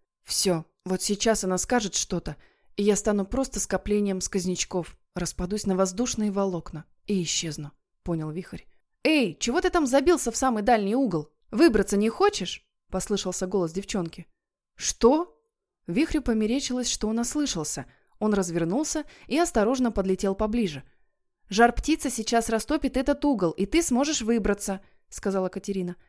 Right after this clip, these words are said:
«Скажи про условия», шепнула Жаруся. «Только если он будет тебе служить». Катерина уже даже рот открыла, а потом замотала головой. «Нет, не надо, пусть летит». Жаруся усмехнулась и махнула крыльями на ледяную глыбу.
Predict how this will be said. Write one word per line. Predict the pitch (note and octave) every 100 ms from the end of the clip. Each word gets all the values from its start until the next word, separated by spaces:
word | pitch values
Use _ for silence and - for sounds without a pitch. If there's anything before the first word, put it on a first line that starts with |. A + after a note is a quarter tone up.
| _ _ _ _ _ _
«Скажи | - - G#3+ A#3
про | E4+ B3
условия», | B3 C#4+ B3+ E3+ C#3+ -
шепнула | - G3 F#3 E3+
Жаруся. | E3 G3 E3+ - -
«Только | G3 G3 G3+
если | G3+ A3+
он | A3
будет | A#3 G#3+
тебе | G#3+ A#3
служить». | C4+ C#4+ C#4 B3 - - _ _ _ _ -
Катерина | F3+ A3 D#4+ D4+
уже | A#3+
даже | B3+ A#3 A3+
рот | A#3+ E4
открыла, | G3 - G#3+ F3
а | - -
потом | G3+ D4
замотала | A#3 G#3+ G#3 A3+
головой. | G#3 A3+ A3+ F3 C3+ - _ _ _ _ _
«Нет, | D4+ A#3+ C4 G#3 D#3+ -
не | A3 A#3+
надо, | A#3+ D#3+ C#3+ _
пусть | D#4+ -
летит». | A3+ - F3+ - - _ _ _ _ _
Жаруся | F#3 G#3 C4 C4
усмехнулась | G3+ - G3+ A#3 D#4+ E4+ E4 -
и | E4+
махнула | D#4 B3 A3+ C#4
крыльями | B3+ A#3 A#3 A#3+ A#3 A#3
на | G#3
ледяную | G3+ F#3 F#3 F#3+ G3+
глыбу. | A#3 G#3+ C#3+